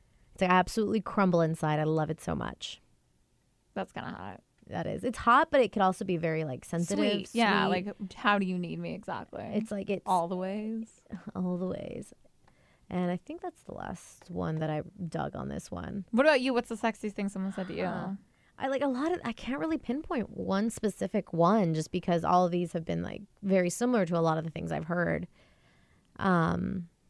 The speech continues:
Speaker 1: I, well, one of my favorite things, okay, I'll, I'll, this is the, okay. Uh, I don't like saying, "Let's make love."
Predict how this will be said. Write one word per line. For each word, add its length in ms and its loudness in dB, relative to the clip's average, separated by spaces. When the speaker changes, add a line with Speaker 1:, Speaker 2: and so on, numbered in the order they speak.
Speaker 1:
I, 120 4
well, 200 8
one 160 6
of 80 2
my 180 4
favorite 380 0
things, 500 -4
okay, 160 -2
I'll, 220 2
I'll, 120 -6
this 200 0
is 80 -4
the, 100 -4
okay. 220 -6
Uh, 380 2
I 100 6
don't 180 4
like 320 4
saying, 640 0
"Let's 240 -6
make 240 0
love." 720 0